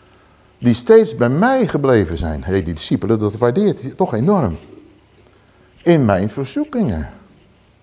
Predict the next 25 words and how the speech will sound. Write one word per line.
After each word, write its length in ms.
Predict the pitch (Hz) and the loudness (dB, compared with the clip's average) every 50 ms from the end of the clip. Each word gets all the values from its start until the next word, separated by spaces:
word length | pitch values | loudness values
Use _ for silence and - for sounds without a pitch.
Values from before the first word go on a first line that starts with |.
| _ _ _ _ _ _ _ _ _ _ _ _ _ _ _ _ _ _ _ _ _ _ _ _ - | _ _ _ _ _ _ _ _ _ _ _ _ _ _ _ _ _ _ _ _ _ _ _ _ -2
Kent 200 | - - 185 180 | 2 2 2 4
u 60 | 180 165 | 2 0
een 80 | 151 | 4
tekst 360 | 165 214 220 214 214 - - | 4 4 4 4 0 -6 -2
over 220 | - 165 170 165 151 | 0 0 0 0 -2
verzoekingen? 580 | 147 151 143 180 170 - 160 165 190 202 202 - - - - _ _ _ _ _ _ _ _ _ _ _ _ _ _ _ _ _ _ _ _ _ _ _ _ _ _ _ _ _ _ _ _ _ _ | -2 0 2 2 2 2 0 0 0 -2 -4 -8 -14 -20 -20 _ _ _ _ _ _ _ _ _ _ _ _ _ _ _ _ _ _ _ _ _ _ _ _ _ _ _ _ _ _ _ _ _ _
Wie 180 | 123 170 196 | 4 4 4
verzoekt 360 | 170 185 165 151 196 185 - | 6 4 4 6 4 4 4
nooit? 500 | - 143 156 185 233 262 226 - - - - - _ _ _ _ _ _ _ _ _ _ _ _ 131 - _ _ _ _ _ _ _ _ _ _ _ _ _ _ _ | 4 4 6 6 4 2 0 -6 -14 -18 -20 -20 _ _ _ _ _ _ _ _ _ _ _ _ -20 -20 _ _ _ _ _ _ _ _ _ _ _ _ _ _ _
God. 400 | - 90 - - - - - - - - _ _ _ _ _ | 0 0 0 0 0 -4 -14 -20 -20 -20 _ _ _ _ _
Want 160 | - 160 143 | 0 0 2
God 240 | - 214 208 202 - | 2 2 0 2 2
kan 140 | - 147 | 2 2
niet 120 | 226 277 - | 2 0 -2
verzocht 320 | - 254 - 330 320 - | -4 0 2 2 2 4
worden. 280 | 320 330 320 285 226 - - - - - _ _ _ _ _ _ _ _ _ _ _ _ _ _ _ _ _ _ _ _ _ _ _ _ _ _ _ _ _ _ _ _ _ | 4 4 4 4 2 -2 -6 -16 -20 -20 _ _ _ _ _ _ _ _ _ _ _ _ _ _ _ _ _ _ _ _ _ _ _ _ _ _ _ _ _ _ _ _ _
Dus 300 | - 170 190 180 - - - 190 - - 202 208 214 190 - - - - _ _ _ _ _ _ _ | 2 2 2 2 -4 -10 -10 -10 -10 -10 -10 -10 -10 -12 -14 -16 -20 -20 _ _ _ _ _ _ _
hoe 200 | - 262 277 262 | 2 2 2 4
komt 260 | - 247 233 208 - | 4 2 2 4 2
hij 100 | 196 165 | 4 4
nou 220 | 131 117 120 147 | 6 6 6 4
tot 180 | - 202 175 139 | 4 2 2 2
Yeshua 440 | 147 131 - - 123 113 110 117 123 | 0 0 2 4 6 6 6 6 4
verzocht 380 | 120 151 147 - 381 359 - | 2 2 4 4 4 4 4
wordt? 340 | - 359 381 339 - - - | 4 4 4 4 2 -2 -6